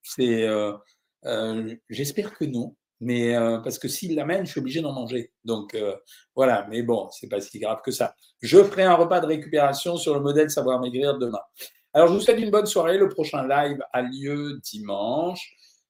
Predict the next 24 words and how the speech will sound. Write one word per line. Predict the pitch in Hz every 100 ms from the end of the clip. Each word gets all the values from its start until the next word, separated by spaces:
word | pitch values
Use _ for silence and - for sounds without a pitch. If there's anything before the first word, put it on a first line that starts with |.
| -
Euh, | 139 135
je | 175
suis | 175
en | 247
train | 240
de | 262
réfléchir | 233 226 190 247 226
à |
faire | - 165 143
basculer | 220 220 - 196 208
le | 170
live | 147 202 190 139
du | 156
mercredi | 143 175 - - 180 160 165 - -
au | 127 110
jeudi | 98 - 131 120 120 - - _
soir, | - - 113 113 - - _ _ _ _ _ _ _ _
puisque | - -
je | 135 135
vous | 139
parle | 156 156 156
déjà | 131 120 151 151
le | 131
dimanche. | 117 123 139 135 165 - - -